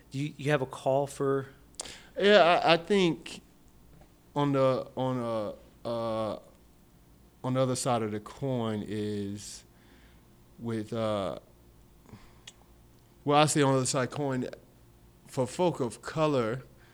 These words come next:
Speaker 2: uh, I, I would encourage folk not, uh, not to shy away from when you're asked, uh, about things, when you're asked about things,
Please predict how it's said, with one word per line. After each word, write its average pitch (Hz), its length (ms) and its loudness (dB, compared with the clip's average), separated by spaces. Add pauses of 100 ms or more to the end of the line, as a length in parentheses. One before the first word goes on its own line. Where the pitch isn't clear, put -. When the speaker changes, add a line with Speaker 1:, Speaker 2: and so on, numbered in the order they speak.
(380)
Speaker 2:
uh, 110 280 -4 (640)
I, 143 160 2 (140)
I 135 180 0
would 165 260 2
encourage 120 400 -4
folk 117 220 -6
not, 117 200 -2 (280)
uh, 110 420 -4 (100)
not 131 340 -2
to 139 120 -4
shy 120 240 -2
away 110 520 -4 (800)
from 107 800 -2 (400)
when 113 260 -6
you're 127 240 2
asked, 110 640 -4 (760)
uh, 107 280 -8
about 101 360 -6
things, 110 520 -8 (140)
when 113 100 -8
you're 107 100 -2
asked 107 280 -2
about 110 220 -4
things, 110 280 -6